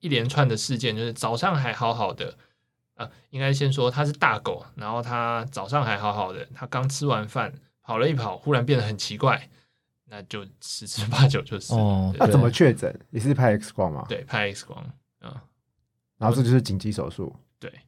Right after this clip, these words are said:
Speaker 1: 大部分就需要赶快手术。
Speaker 3: 哦。
Speaker 1: 手术内容除了把气放掉，把胃转回来，然后通常还会看它的脾脏，因为脾脏跟胃是粘在一起的，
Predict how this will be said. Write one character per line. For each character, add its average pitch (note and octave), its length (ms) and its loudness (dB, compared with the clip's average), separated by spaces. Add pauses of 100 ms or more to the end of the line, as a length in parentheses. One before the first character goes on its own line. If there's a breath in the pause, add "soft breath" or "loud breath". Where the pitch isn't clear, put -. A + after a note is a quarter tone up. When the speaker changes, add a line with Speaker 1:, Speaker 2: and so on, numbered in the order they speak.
(180)
Speaker 1:
大 G#2+ 140 -8
部 A2 140 -2
分 G#2+ 220 -8
就 - 440 -16 (400)
需 - 200 -8
要 A2+ 160 0
赶 G2+ 120 -10
快 G#2+ 140 -6
手 - 180 -12
术。 - 140 -14
Speaker 3:
哦。 F#2+ 60 -18
Speaker 1:
手 B2 160 2
术 F3 120 4
内 F3+ 120 6
容 B2+ 180 6
除 B2+ 160 2
了 A#2+ 160 6
把 G2+ 260 0
气 C3+ 240 -2
放 A#2+ 260 0
掉， A2 360 2 (440 soft breath)
把 F#2+ 540 -2
胃 A#2+ 240 2
转 F#2+ 200 -8
回 G2 200 -6
来， - 340 -6 (520)
然 G2 180 -14
后 G#2 480 -6
通 F3+ 180 -2
常 C#3+ 200 4
还 C3 100 0
会 D3 140 2
看 D3 200 0
它 C#3 120 6
的 C3+ 100 2
脾 A2 280 -10
脏， A2+ 180 -8
因 C#3+ 60 -2
为 F#3 60 2
脾 C#3+ 160 4
脏 D3+ 160 6
跟 C#3+ 240 4
胃 D3 180 4
是 B2 140 -2
粘 G2 160 0
在 G#2+ 140 0
一 G#2 80 0
起 - 180 -12
的， - 80 -18